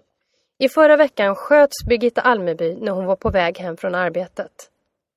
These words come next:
En man på motorcykel sköt henne. Sjuttioettåriga Birgitta Almeby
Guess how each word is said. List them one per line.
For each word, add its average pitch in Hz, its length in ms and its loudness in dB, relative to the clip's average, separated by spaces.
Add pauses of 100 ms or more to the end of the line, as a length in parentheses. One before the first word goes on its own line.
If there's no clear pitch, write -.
En 202 140 -4
man 202 240 2
på 262 120 -4
motorcykel 208 600 -4
sköt 175 300 -8
henne. 220 200 -12 (1200)
Sjuttioettåriga 320 800 2
Birgitta 302 340 0
Almeby 175 580 0